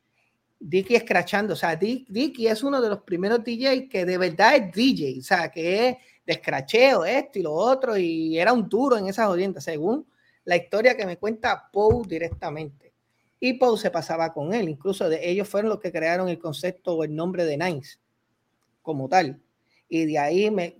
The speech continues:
metieron a Hugo y a yo no sé quién, a, yo no sé si es Hugo y otro más, y que esos eran los M C. Y, y, y ese grupo como tal tenía los cuatro elementos en, en todo su apogeo, porque como bailarín estaba Poe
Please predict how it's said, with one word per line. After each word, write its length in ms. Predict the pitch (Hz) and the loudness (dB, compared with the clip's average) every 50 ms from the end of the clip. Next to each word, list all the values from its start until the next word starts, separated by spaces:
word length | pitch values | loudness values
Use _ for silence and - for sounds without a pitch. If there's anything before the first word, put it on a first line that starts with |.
| - - | -20 -14
metieron 400 | - 151 139 147 165 170 180 180 | -12 -10 -6 -4 -4 -2 -2 -2
a 120 | 156 143 170 | -2 0 0
Hugo 340 | 208 240 247 233 220 196 | 2 2 2 2 2 2
y 80 | 175 165 | 2 2
a 140 | 156 151 151 | 2 0 0
yo 120 | 151 156 | -2 -4
no 80 | 175 185 | -6 -6
sé 160 | - 208 196 | -8 -8 -8
quién, 220 | 214 190 185 165 80 | -8 -8 -10 -10 -12
a, 240 | - - - 127 - - | -14 -14 -14 -16 -16 -14
yo 140 | 156 - 165 | -12 -12 -12
no 60 | 160 | -12
sé 120 | - 196 | -10 -8
si 100 | 185 190 | -6 -2
es 60 | 175 | -2
Hugo 380 | 165 - 185 185 202 202 185 170 | 0 0 0 0 0 0 0 0
y 40 | 170 | 0
otro 180 | 175 190 214 | 0 0 2
más, 240 | 226 247 247 233 220 | 2 2 2 2 0
y 60 | 196 | -2
que 120 | - - 151 | -6 -8 -8
esos 240 | 143 143 151 175 170 | -8 -6 -4 -4 -2
eran 160 | 175 185 185 | 0 0 2
los 120 | 190 190 | 2 4
M 120 | 220 214 214 | 4 2 2
C. 320 | - - 214 202 214 - _ _ _ _ _ _ _ _ _ _ _ _ | 0 0 0 0 -2 -4 _ _ _ _ _ _ _ _ _ _ _ _
Y, 1200 | - 190 180 175 175 170 170 170 170 170 170 165 165 165 165 170 170 - - 175 180 - - - | 0 2 4 4 4 4 4 4 4 4 4 2 0 0 -4 -4 -6 -6 -6 -6 -6 -6 -8 -6
y, 100 | - 196 | 0 4
y 40 | 220 | 4
ese 260 | 240 247 - 285 262 | 4 6 6 6 6
grupo 400 | 262 277 302 311 294 - 294 285 285 | 6 6 4 2 2 2 0 0 0
como 240 | 294 285 294 285 277 | -2 -2 -2 -2 0
tal 260 | 302 277 226 190 - | 0 0 0 -2 -4
tenía 420 | - 196 180 170 185 240 311 320 | -6 -4 -2 -2 0 0 2 2
los 140 | 277 220 - | 0 0 -2
cuatro 340 | - - 202 196 196 214 214 | -2 0 0 0 0 0 -2
elementos 640 | 208 202 196 202 220 214 208 - - 160 151 151 _ _ - - _ _ _ _ - - - 160 - - | -2 0 0 0 0 -2 -2 -2 -4 -4 -4 -6 _ _ -20 -20 _ _ _ _ 0 0 0 -2 -4 0
en, 540 | 220 220 233 247 254 247 240 226 - - - | 2 4 6 6 6 6 4 2 -2 -6 -6
en 340 | - 202 196 190 190 - - | -4 -2 0 0 -2 -4 -4
todo 260 | - 208 214 220 233 | -2 0 2 2 2
su 120 | 233 - 247 | 2 4 2
apogeo, 600 | 240 240 254 240 262 277 262 233 196 185 190 - _ _ _ _ _ _ _ _ _ | 2 4 2 2 4 4 4 4 2 0 -2 -6 _ _ _ _ _ _ _ _ _
porque 580 | 196 196 185 190 - 190 185 180 - - _ _ _ _ _ _ _ _ _ _ _ _ | -2 -2 -2 -2 -4 -4 -4 -4 -6 -8 _ _ _ _ _ _ _ _ _ _ _ _
como 240 | - 190 190 190 190 | -2 0 0 2 2
bailarín 460 | 190 196 196 196 196 214 247 285 294 | 2 2 4 4 4 4 4 4 4
estaba 420 | 269 269 262 220 202 214 226 220 202 | 2 2 2 2 4 6 6 6 6
Poe 380 | 247 262 330 370 330 339 - | 6 6 6 6 4 -2 -6